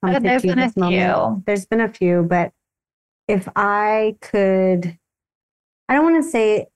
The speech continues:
Speaker 1: I have regrets,
Speaker 2: Mm-hmm.
Speaker 1: but I definitely, the timing of everything was, um, a bit overly ambitious. And I can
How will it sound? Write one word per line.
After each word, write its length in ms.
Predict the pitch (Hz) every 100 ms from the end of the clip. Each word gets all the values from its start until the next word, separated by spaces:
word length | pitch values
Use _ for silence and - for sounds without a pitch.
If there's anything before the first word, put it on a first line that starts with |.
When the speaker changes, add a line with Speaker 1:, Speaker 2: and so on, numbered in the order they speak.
| _
Speaker 1:
I 80 | 208
have 220 | 185 190
regrets, 720 | 185 165 170 151 208 - - -
Speaker 2:
Mm-hmm. 460 | 202 214 185 190 - _ _ _ -
Speaker 1:
but 400 | 208 196 190 - _ _ _ -
I 80 |
definitely, 1300 | 208 190 196 196 214 202 190 202 196 185 180 175 180 _ _ _ _ _ _
the 180 | 220 220
timing 600 | - - 196 190 202 208
of 100 | 202
everything 1040 | - 180 175 196 196 208 208 214 233 247 - -
was, 720 | 190 180 180 175 165 165 - -
um, 380 | 180 170 170 -
a 80 |
bit 400 | 180 170 175 175 - - - _ _ _ _ _
overly 600 | 214 202 185 185 180 175
ambitious. 920 | 170 165 165 156 151 165 160 - - _ _ _ _ _ _
And 580 | 185 170 160 160 160 - _ _ _ _ _ _
I 160 | 220 220
can 260 | 220 220